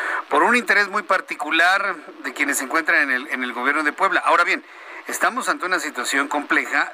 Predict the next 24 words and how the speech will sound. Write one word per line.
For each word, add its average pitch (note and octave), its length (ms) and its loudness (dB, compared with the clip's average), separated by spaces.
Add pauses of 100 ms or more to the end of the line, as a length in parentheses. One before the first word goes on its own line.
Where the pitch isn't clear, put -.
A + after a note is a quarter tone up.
(160)
de B2 100 -2
la A#2 180 -2
palabra E3 560 2
de D3+ 120 -8
quienes B2 280 -8
actualmente C#3+ 500 -2
están C#3 240 0
en C#3+ 80 -4
la C#3+ 60 2
rectoría D3 580 0 (340)
contra F#3+ 540 2 (300)
lo C3 160 -2
que B2+ 80 -4
está D#3 220 0
diciendo D3+ 600 -4
el, C3+ 260 -2
entre C3+ 280 -4
comillas, D3 460 -4
el B2 160 -2
nuevo C3 240 0
patronato. D3+ 680 -2 (460)
¿Quién D4 220 0
debería A3 560 2
ser E3 400 2